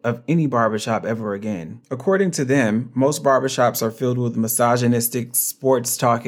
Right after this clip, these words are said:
homophobic barbers who get off on the emasculation and embarrassment of gays just to look cool in front of their homeboys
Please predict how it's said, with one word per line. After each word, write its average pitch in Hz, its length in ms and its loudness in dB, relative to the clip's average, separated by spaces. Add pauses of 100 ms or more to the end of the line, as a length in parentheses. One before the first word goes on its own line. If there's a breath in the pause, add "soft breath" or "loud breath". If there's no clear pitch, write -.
(160)
homophobic 127 840 0
barbers 117 540 0
who 160 180 2
get 151 160 4
off 147 240 2
on 139 120 4
the 131 120 2
emasculation 123 880 0
and 117 100 4
embarrassment 117 640 0
of 104 80 -4
gays 110 460 -2
just 135 260 0
to - 80 -2
look 120 320 2 (280)
cool 107 580 2
in 135 80 4
front 151 200 2
of 135 60 2
their 127 160 4
homeboys 117 680 0